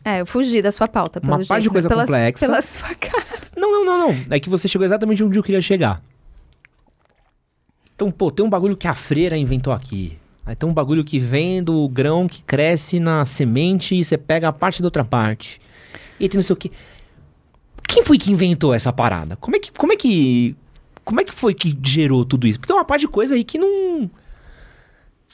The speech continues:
Speaker 2: deve ter sido uma mistura muito doida pra ter chegado tudo junto.
Speaker 1: Sim, foi aos poucos, né? Mas assim, a, a descoberta <coughs>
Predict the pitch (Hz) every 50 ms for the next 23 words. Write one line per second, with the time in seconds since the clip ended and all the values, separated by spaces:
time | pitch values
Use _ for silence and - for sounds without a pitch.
0 | _ - - - _ _ _ _ _ _ _ _ _ _ _ - 170 127 - -
1 | 139 127 - 113 120 123 123 - 135 113 107 113 - 349 381 381 247 156 143 139
2 | - - 127 - - 123 110 107 110 110 120 117 120 107 107 98 98 101 - -
3 | - - - - - _ _ _ _ _ _ - - - - - - - - 262
4 | 247 254 254 330 - - - 220 170 156 - - - - - 196 185 190 196 180
5 | 185 196 220 214 - 208 180 175 - - - 190 190 190 190 196 - 190 202 196
6 | - - - - 233 196 220 208 208 226 262 - - - 311 311 302 294 - -